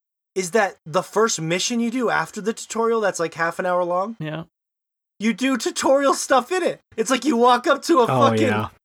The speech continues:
Speaker 3: Yeah.
Speaker 1: You walk up to a pipe and it's like, "Hold B to break the pipe." And I'm like, "You could have taught me <laughs> how to." It's like, "Sneak up behind the first enemy you see and hold B for an attack." I'm like,
Speaker 2: Right?
Speaker 1: "This is another t-,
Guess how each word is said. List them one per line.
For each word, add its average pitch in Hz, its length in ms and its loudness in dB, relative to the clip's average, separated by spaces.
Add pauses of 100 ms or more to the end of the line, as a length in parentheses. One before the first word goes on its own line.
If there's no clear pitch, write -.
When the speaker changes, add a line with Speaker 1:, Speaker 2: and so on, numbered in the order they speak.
(160)
Speaker 3:
Yeah. 110 140 0
Speaker 1:
You 254 80 4
walk 285 140 6
up 311 100 4
to 294 120 2
a 254 60 4
pipe - 340 2
and 233 100 -2
it's 220 140 2
like, 226 180 2
"Hold 247 380 2
B 240 300 0
to 214 140 -4
break 208 280 0
the 165 100 0
pipe." 202 340 0
And 185 80 0
I'm 220 100 0
like, 269 200 2 (160)
"You 330 120 6
could - 180 6
have 440 100 6
taught 330 300 4
me 370 180 6
<laughs> - 40 -2
how 311 160 4
to." - 360 -4 (160)
It's 247 360 -2
like, 240 280 0
"Sneak 302 380 -2
up 277 140 2
behind 214 260 4
the 214 60 -2
first 226 320 0
enemy 233 260 0
you 180 60 -4
see 196 220 -4
and 185 100 0
hold 208 240 2
B 208 200 -2
for 190 160 -4
an 190 40 0
attack." 196 360 0
I'm 220 120 0
like, 254 180 4
Speaker 2:
Right? 170 320 -2
Speaker 1:
"This 403 180 4
is 381 140 4
another 359 400 6
t-, 370 140 -10